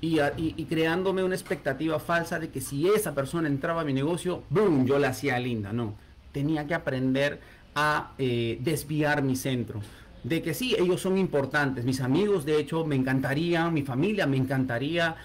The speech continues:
mi, mis amigos de barrio me encantarían, pero en ese momento ellos no tomaron la decisión porque probablemente no fue su momento. De hecho, a la actualidad ya hay algunos miembros de la familia, hay algunos buenos amigos que ya decidieron hacer el negocio,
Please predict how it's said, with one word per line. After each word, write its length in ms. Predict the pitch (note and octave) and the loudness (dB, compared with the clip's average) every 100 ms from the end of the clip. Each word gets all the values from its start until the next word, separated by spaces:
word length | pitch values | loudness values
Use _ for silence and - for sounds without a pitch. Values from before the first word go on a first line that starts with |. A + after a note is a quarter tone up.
| - - | -14 -2
mi, 260 | C#3 C#3+ | 2 4
mis 380 | C#3 C#3 C#3+ C3+ | 4 4 4 2
amigos 280 | C#3 D#3 D#3+ | 2 2 2
de 80 | D3 | 2
barrio 300 | C#3+ E3 D3 | 2 2 2
me 80 | C3+ | 2
encantarían, 640 | C3 B2+ A2+ C3+ D3 D3 | 2 0 0 0 0 0
pero 320 | C#3 C3 B2+ - - - | 0 0 -2 -6 -18 -6
en 140 | C#3+ | -4
ese 160 | C#3+ F3+ | -2 0
momento 400 | D#3 D3 D3+ D#3 | 2 2 0 -2
ellos 260 | D3 C#3+ | -4 -2
no 140 | C#3+ D#3+ | -2 -2
tomaron 360 | E3 D3+ D3+ | 0 0 0
la 100 | D3 | 0
decisión 380 | C#3+ A#2+ A2+ D3 | 0 -2 -4 -6
porque 220 | D#3+ D#3+ | -6 -8
probablemente 580 | E3 D#3 E3+ F#3 F#3 F3 | -8 -6 -4 -2 -4 -4
no 180 | E3 F3+ | -4 -6
fue 260 | - - - | -6 -8 -6
su 120 | B2+ | -4
momento. 500 | A#2+ A#2 A2+ G2+ - - - - - | -2 -2 -2 -4 -8 -18 -20 -20 -10
De 140 | - G#3 | 0 0
hecho, 160 | A3 | 2
a 60 | G3 | 0
la 80 | E3+ | 0
actualidad 580 | A#2+ C#3+ C3+ C3 C#3 C3 | 0 0 0 2 0 0
ya 240 | D3+ D3+ | 0 0
hay 140 | C3 C3 | 0 0
algunos 400 | C3+ C3+ C3 A#2 | 0 0 -2 0
miembros 420 | C3 C3 C3 B2 | 0 2 0 -2
de 80 | A#2 | -4
la 80 | |
familia, 640 | A2 A2 C3+ D3 C#3 C3+ C3 | -6 -4 -4 -2 -2 -4 -4
hay 160 | C3+ C3+ | -2 -2
algunos 400 | C3 C#3 C3+ A#2+ | 0 0 -2 0
buenos 320 | B2+ C3+ B2+ | 0 2 0
amigos 320 | A#2+ B2+ C3 | -2 0 -2
que 160 | A#2 G#2 | -2 -4
ya 220 | C3 C#3+ | -2 -2
decidieron 480 | C3 B2 B2 B2 B2+ | -2 -4 -4 -4 -4
hacer 220 | A2+ A#2+ | -6 -6
el 140 | A#2+ | -4
negocio, 460 | A2+ B2 B2+ C#3 C3+ | -4 -4 -4 -4 -6